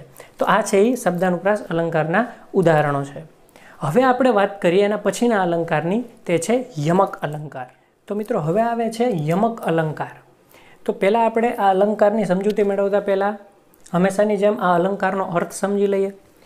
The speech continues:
તો યમક એટલે શું? તો કે કોઈ પણ વાક્ય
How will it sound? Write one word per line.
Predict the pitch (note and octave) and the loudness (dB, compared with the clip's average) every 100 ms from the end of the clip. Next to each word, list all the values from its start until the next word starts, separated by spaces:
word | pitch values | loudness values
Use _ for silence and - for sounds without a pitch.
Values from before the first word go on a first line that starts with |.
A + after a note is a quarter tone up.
| - _ _ - | -20 _ _ -4
તો | E3 | -2
યમક | C#3+ E3 A#3 A#3+ - | 0 2 0 -2 -6
એટલે | F#3+ A3+ A3 | -4 0 -2
શું? | - G#3 F3+ - _ - _ _ | 0 -4 -4 -10 _ -20 _ _
તો | - | -8
કે | F#3 A3+ B3 - - _ _ _ | -2 2 0 -2 -14 _ _ _
કોઈ | - G3+ | 2 2
પણ | G#3+ - B3 B3+ F#3+ C#3 | 2 2 2 2 0 -2
વાક્ય | D#3 D#3+ - B3 F#3 | -2 -4 0 2 2